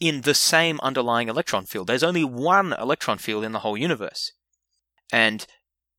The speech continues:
just different vibrations or disturbances in this field accounting for different electrons. But in a sense, they're all the same because they're all part of the same field. They're all manifestations of disturbances in the same underlying field. You recall before, by the way, that I talked about conjugate fields, position and momentum,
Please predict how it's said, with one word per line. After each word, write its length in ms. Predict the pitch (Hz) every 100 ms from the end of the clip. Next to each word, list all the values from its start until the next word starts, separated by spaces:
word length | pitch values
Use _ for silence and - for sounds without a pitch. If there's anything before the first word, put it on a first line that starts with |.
| -
just 220 | 135 -
different 320 | 165 - 151
vibrations 600 | 123 120 113 156 180 104
or 80 | 101
disturbances 540 | 95 - 165 165 120 110
in 120 | 104
this 120 | 98
field 220 | - 101
accounting 320 | 95 113 110
for 80 | -
different 380 | 107 110 - 90
electrons. 480 | 110 139 - 156 -
But 120 | 123
in 140 | -
a 60 | 139
sense, 220 | - 170
they're 160 | - 160
all 60 |
the 80 | 139
same 540 | - - 202 151 92 92
because 340 | 117 117 104
they're 160 | 104 120
all 140 | 110
part 200 | - 101
of 60 | 104
the 60 |
same 200 | - 98
field. 220 | 95 156 101
They're 120 | 98
all 160 | 101 - - -
manifestations 960 | 127 127 - 120 - 180 - 113 95 - - -
of 320 | 110 101 95 - _ _ _ _ -
disturbances 560 | - - 196 160 120 107
in 160 | 135 117
the 80 | 107
same 300 | - 117 107
underlying 360 | 98 92 85
field. 380 | - 147 90 - - _ _ _ _ _ _ _ _ _ _ - -
You 80 | 135
recall 220 | 135 160
before, 240 | 131 139
by 100 | 113
the 100 | 98
way, 120 | 107
that 100 | 104
I 60 | 101
talked 180 | - 107
about 200 | 95 -
conjugate 440 | - 139 113 98
fields, 320 | - 98 87
position 340 | - 110 117 110
and 100 | 92
momentum, 480 | 92 113 107 85